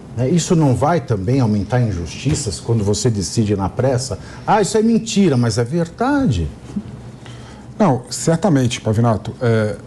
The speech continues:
Speaker 2: a tendência, é aí que eu coloco, né? Quando vocês, que eu digo, quando o
Speaker 1: Se
Speaker 2: povo
Speaker 1: esforçam pra ser um sujeito normal.
Speaker 2: Quando o povo, é, por meio da Câmara dos Deputados, se recusou a discutir seriamente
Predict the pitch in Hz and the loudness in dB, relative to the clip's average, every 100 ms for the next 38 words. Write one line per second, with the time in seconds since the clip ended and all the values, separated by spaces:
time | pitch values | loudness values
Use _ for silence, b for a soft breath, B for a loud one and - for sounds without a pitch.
0 | - - 120 156 127 156 165 - 160 160 | -14 -4 0 2 4 4 2 0 2 2
1 | 185 202 190 135 123 123 120 - - 190 | 2 2 2 2 2 0 0 -4 0 2
2 | 165 170 - 147 127 - - - - - | 4 2 2 2 2 0 -8 -14 -18 -18
3 | - - - 151 120 139 127 123 151 156 | -18 -18 -4 0 2 2 2 0 2 2
4 | 135 170 175 123 254 247 - 196 165 175 | 4 4 4 4 0 0 0 0 2 0
5 | - 147 160 139 117 - 107 120 117 110 | 0 0 2 2 0 0 0 2 2 2
6 | 117 113 117 120 131 170 185 175 170 - | 0 2 2 2 0 -2 2 2 2 2
7 | 175 143 147 131 113 - 131 123 120 113 | 2 4 2 2 0 -2 0 2 0 -4
8 | - 139 143 139 135 131 143 127 135 131 | -2 2 4 4 0 2 2 2 0 -2
9 | 123 135 123 117 113 - - - 139 151 | 0 2 2 2 -2 -6 -10 0 2 2
10 | 147 135 117 131 123 123 131 123 - 139 | 2 2 2 2 2 0 -2 -2 -2 -2
11 | 120 131 123 113 135 131 123 123 123 - | 0 2 2 2 0 2 2 2 0 0
12 | 120 113 | 0 0